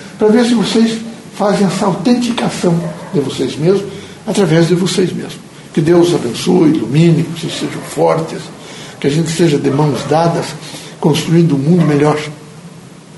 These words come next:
Um mundo melhor. Nós temos que construir um mundo melhor. É por isso que às vezes vocês são tão críticos dos outros. Então, vocês levam e criticam os outros. Todas as vezes que vocês tiverem vontade de criticar os outros, vão pra frente do espelho.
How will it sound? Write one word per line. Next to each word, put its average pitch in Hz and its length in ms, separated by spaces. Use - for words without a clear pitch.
Um 214 60
mundo 214 160
melhor. 208 300
Nós - 500
temos 262 160
que 311 120
construir 262 380
um 247 40
mundo 220 240
melhor. - 320
É 220 60
por 233 120
isso 233 100
que - 80
às 185 80
vezes 240 180
vocês - 140
são 190 160
tão 233 260
críticos 226 480
dos 196 180
outros. 170 340
Então, 165 200
vocês 196 340
levam 185 280
e - 40
criticam 226 460
os 165 100
outros. 170 220
Todas 262 220
as 185 120
vezes 220 180
que - 120
vocês 175 140
tiverem 170 200
vontade 156 400
de 147 60
criticar 139 400
os 127 120
outros, 185 200
vão 185 100
pra 156 120
frente 160 240
do 170 100
espelho. - 380